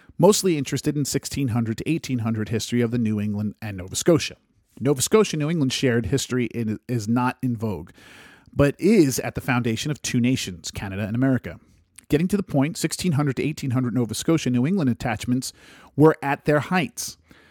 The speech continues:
The human players were the French, the Mi'kmaq Indians, uh, New Englanders, the Scottish, the Dutch. The French and Scottish built forts that required mining of raw materials. Large amounts of coal,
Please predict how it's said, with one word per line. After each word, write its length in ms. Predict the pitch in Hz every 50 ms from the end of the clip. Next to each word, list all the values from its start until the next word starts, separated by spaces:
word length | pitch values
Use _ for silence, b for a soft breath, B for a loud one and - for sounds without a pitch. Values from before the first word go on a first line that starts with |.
| b b b b
The 80 | - 127
human 360 | - 170 214 233 247 226 196
players 460 | - - 127 110 101 104 117 117 -
were 80 | 117 113
the 60 | 104
French, 500 | - - 147 143 165 196 - - - - - _ _
the 80 | -
Mi'kmaq 400 | 117 139 - - 143 131 123 127
Indians, 500 | 123 131 143 175 196 208 208 - - - - b b b b b
uh, 160 | 110 107 104
New 200 | 107 117 123 123
Englanders, 720 | 127 135 147 160 170 170 180 196 208 208 - - - - b b b b b b
the 80 | b 107
Scottish, 680 | - - 151 135 151 160 165 202 - - - - - - - _ -
the 60 | - 107
Dutch. 540 | 95 147 180 - - - - - - - - _ _ b b b b b b b b b b b b
The 80 | -
French 320 | - - 208 240 262 - -
and 80 | 185
Scottish 440 | - - 202 180 185 185 180 170 -
built 280 | - - 165 170 123 -
forts 380 | - - 160 156 151 151 -
that 160 | - 147 - -
required 500 | 123 - - - 156 151 147 139 127 120
mining 400 | 123 131 131 139 147 147 143 -
of 140 | 120 110
raw 180 | 113 117 117 113
materials. 640 | 117 117 - - 123 107 95 87 87 - - - -
Large 340 | - 123 135 143 147 120 135
amounts 360 | 135 135 127 131 123 - -
of 80 | -
coal, 480 | - - - 151 139 120 104 98 -